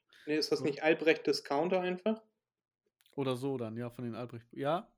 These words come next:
Speaker 2: genau. Auf jeden Fall, nee, Puma nicht.
Speaker 1: Puma
Speaker 2: Das ist ein
Speaker 1: nicht?
Speaker 2: Fake. Das ist ein Fake.
Speaker 1: Nee, da gibt's sogar einen Film drüber. Das ist
Speaker 2: Ist das
Speaker 1: tatsächlich
Speaker 2: so?
Speaker 1: so, ja.
Speaker 2: Krass.
Speaker 1: Der Adolf Dassler, der,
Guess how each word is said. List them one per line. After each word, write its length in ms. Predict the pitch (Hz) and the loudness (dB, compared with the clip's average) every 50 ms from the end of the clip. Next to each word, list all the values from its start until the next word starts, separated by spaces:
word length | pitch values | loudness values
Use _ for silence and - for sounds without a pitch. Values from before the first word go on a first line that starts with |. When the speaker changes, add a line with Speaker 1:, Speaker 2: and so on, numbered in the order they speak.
| _ _ _ _ _ | _ _ _ _ _
Speaker 2:
genau. 300 | - 131 131 131 165 - _ - - - - - - - _ _ _ _ _ _ _ _ | -10 -8 -6 -6 -8 -8 _ -20 -20 -20 -20 -20 -20 -20 _ _ _ _ _ _ _ _
Auf 180 | - 151 139 147 | -6 -4 0 2
jeden 220 | 156 165 180 175 | 2 2 2 0
Fall, 500 | 175 - 151 147 147 147 147 - - - _ _ _ _ _ _ _ _ _ _ _ _ _ _ _ | -2 0 0 2 2 0 -2 -6 -8 -14 _ _ _ _ _ _ _ _ _ _ _ _ _ _ _
nee, 300 | - 147 143 143 147 139 | -6 -4 -2 0 0 0
Puma 480 | - - - - 156 156 156 156 151 143 | -2 -6 -8 -8 -6 -4 -4 -4 -4 -4
nicht. 440 | 139 131 123 117 - - - _ _ _ _ _ _ _ _ - _ _ _ _ _ _ _ _ _ _ _ _ _ _ _ _ | -4 -4 -6 -8 -10 -18 -20 _ _ _ _ _ _ _ _ -20 _ _ _ _ _ _ _ _ _ _ _ _ _ _ _ _
Speaker 1:
Puma 240 | _ 175 175 175 165 | _ 0 2 2 2
Speaker 2:
Das 0 | |
ist 60 | 151 | 2
ein 40 | 165 | 2
Speaker 1:
nicht? 200 | 208 233 147 131 | 0 0 0 -2
Speaker 2:
Fake. 320 | 131 127 117 - - _ _ _ _ _ _ - | -4 -4 -6 -10 -20 _ _ _ _ _ _ -6
Das 140 | 139 139 | -6 -6
ist 40 | - | -6
ein 60 | 147 | -10
Fake. 500 | 139 - - 143 131 123 120 113 - _ _ _ _ _ _ _ _ _ _ _ _ _ _ _ | -12 -10 -8 -6 -6 -6 -6 -8 -10 _ _ _ _ _ _ _ _ _ _ _ _ _ _ _
Speaker 1:
Nee, 180 | - 143 147 160 | 2 4 4 4
da 80 | 175 | 6
gibt's 160 | 175 190 185 | 4 2 2
sogar 180 | - 190 175 170 | 4 4 4 4
einen 80 | 160 147 | 2 0
Film 420 | - - - 160 165 175 180 170 | -4 -2 2 4 4 4 4 2
drüber. 420 | 147 139 135 127 127 127 127 - _ _ | 4 4 4 4 2 -2 -4 -8 _ _
Das 160 | - 143 139 - | -4 -4 -4 -6
ist 80 | - | -2
Speaker 2:
Ist 200 | - 160 147 143 170 | 2 2 4 4 4
das 140 | 151 - | 2 4
Speaker 1:
tatsächlich 20 | - | 2
Speaker 2:
so? 160 | 143 156 208 | 0 0 0
Speaker 1:
so, 180 | - 135 127 - _ _ | -2 -4 -4 -4 _ _
ja. 340 | - 135 135 135 127 - - - | -4 -2 -2 -2 -4 -6 -8 -16
Speaker 2:
Krass. 380 | - - 143 143 131 - - _ _ _ - | -8 -6 -4 -4 -6 -8 -16 _ _ _ 6
Speaker 1:
Der 320 | 147 143 147 151 - - | 6 8 8 4 4 6
Adolf 380 | 160 160 165 175 175 160 - - | 6 8 10 10 8 8 8 6
Dassler, 460 | - 160 170 180 180 - 196 180 175 | 4 6 6 4 4 2 4 4 4
der, 580 | 165 165 160 151 151 151 147 147 147 143 143 | 6 6 6 8 8 8 6 6 4 2 -2